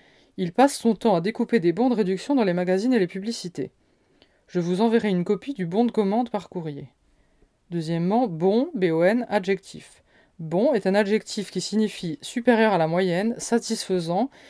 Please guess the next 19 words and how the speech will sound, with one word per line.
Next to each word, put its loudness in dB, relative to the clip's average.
qui -2
a 4
un 2
bon 2
goût, -4
qui -2
est 0
favorable, 2
qui 0
est 4
bienveillant 4
ou 2
encore 2
qui -4
est 2
conforme 0
à 4
la 2
norme. -6